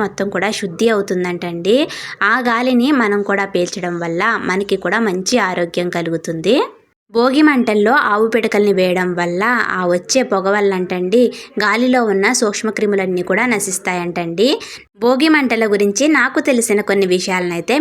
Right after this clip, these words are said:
మీతో కూడా షేర్ చేసుకున్నానండి. వీడియోలోకి వెళ్ళే ముందుగా మీకు కనుక నా వీడియోస్ నచ్చుతున్నట్లయితే తప్పకుండా ఒక చిన్న లైక్ చేయడం మాత్రం మర్చిపోకండి. కొత్తగా మన ఛానల్ ఎవరైనా చూస్తుంటే కనుక ఛానల్ని కూడా సబ్స్క్రైబ్ చేసుకోండి. మన ఫ్యామిలీ మెంబర్స్ అయితే మన ఛానల్ని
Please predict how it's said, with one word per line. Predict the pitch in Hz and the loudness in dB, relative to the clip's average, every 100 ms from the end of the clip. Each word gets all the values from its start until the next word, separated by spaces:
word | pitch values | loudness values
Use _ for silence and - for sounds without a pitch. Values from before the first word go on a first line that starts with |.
| 302 | 2
మీతో | 247 196 196 | 2 0 0
కూడా | 202 262 | -2 0
షేర్ | 269 196 | 0 0
చేసుకున్నానండి. | 190 185 185 180 175 170 175 277 494 - - - | -2 -2 -4 -4 -4 -2 2 2 0 -6 -12 -2
వీడియోలోకి | 254 277 330 302 294 254 | 0 2 2 2 2 2
వెళ్ళే | 220 208 196 | 4 2 2
ముందుగా | 196 190 233 302 254 | 0 2 2 4 2
మీకు | 233 277 269 | 2 2 0
కనుక | 262 254 247 | 0 2 0
నా | 226 220 | 0 0
వీడియోస్ | 208 214 220 | 0 0 0
నచ్చుతున్నట్లయితే | 202 - 202 190 185 185 185 285 453 320 | -2 -2 -4 -2 -4 -4 0 2 2 0
తప్పకుండా | 240 208 208 214 202 | -2 -2 0 0 0
ఒక | 208 202 | -2 -2
చిన్న | 208 196 190 | 0 0 0
లైక్ | 185 - | -2 -2
చేయడం | 196 202 208 | -2 0 0
మాత్రం | 196 208 208 | -2 -2 -2
మర్చిపోకండి. | 202 - 208 208 208 277 508 - - - | -4 -4 -2 -2 2 2 2 -4 -10 -6
కొత్తగా | 247 247 277 285 | -4 -2 0 0
మన | 269 254 | 0 0
ఛానల్ | 226 214 208 | 0 0 0
ఎవరైనా | 202 202 202 | 0 0 0
చూస్తుంటే | 202 196 190 190 190 | -4 -4 -2 0 0
కనుక | 185 185 403 311 | -2 -2 -2 0
ఛానల్ని | 220 180 180 185 | 0 -2 -4 -2
కూడా | 190 190 | -2 -2
సబ్స్క్రైబ్ | 190 - 190 185 | -6 -2 -2 0
చేసుకోండి. | 190 - 185 190 294 494 - - 240 | -2 -2 -2 0 0 0 -8 -6 -2
మన | 294 403 | 0 0
ఫ్యామిలీ | 359 277 262 233 | 0 2 2 2
మెంబర్స్ | 208 202 190 | 0 -2 -2
అయితే | 185 196 | -2 -2
మన | 190 185 | -2 -2
ఛానల్ని | 180 170 175 | -6 -4 0